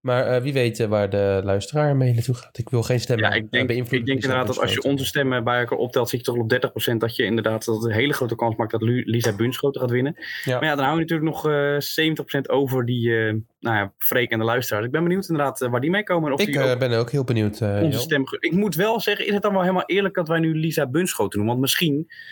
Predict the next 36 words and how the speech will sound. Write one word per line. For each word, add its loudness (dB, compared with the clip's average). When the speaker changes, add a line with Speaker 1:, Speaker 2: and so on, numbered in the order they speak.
Speaker 2:
zijn 0
er 2
nu 0
al 2
luisteraars 0
die -4
denken, 0
"Oh 2
shit, -2
ik -6
ben 0
bang 0
dat -4
die 2
niet 0
wint. -2
Dus -2
ik -8
ga 2
maar 0
gauw 0
een -4
andere 0
nomineren." -2
Dat -4
zie -2
je 4
ook 0
altijd -2
met -2
gala -2
natuurlijk, -4
altijd 0
Speaker 1:
Ja. 2
Speaker 2:
veel 0
televisiegala. -2